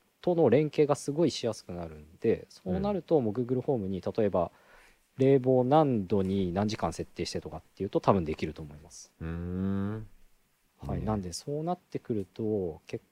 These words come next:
Speaker 1: 構、なんていうんですかね、こう、良くなるとこは良くなってくるかなっていう
Speaker 2: いいね。
Speaker 1: 気がするのと、あ、そうですね。あと先ほどの話で言うと、その、
Speaker 2: うん。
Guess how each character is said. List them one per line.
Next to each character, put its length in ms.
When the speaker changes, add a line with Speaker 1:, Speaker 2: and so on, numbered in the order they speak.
Speaker 1:
構、 420
な 100
ん 40
て 80
い 40
う 20
ん 20
で 60
す 100
か 80
ね、 160
こ 160
う、 80
良 160
く 140
な 100
る 60
と 100
こ 100
は 80
良 100
く 120
な 80
っ 40
て 80
く 120
る 80
か 180
な 160
っ 40
て 100
い 140
う 60
Speaker 2:
い 140
い 40
ね。 220
Speaker 1:
気 140
が 140
す 140
る 80
の 80
と、 280
あ、 60
そ 160
う 20
で 80
す 40
ね。 60
あ 60
と 100
先 200
ほ 80
ど 80
の 100
話 500
で 120
言 100
う 60
と、 300
そ 140
の、 120
Speaker 2:
う 60
ん。 160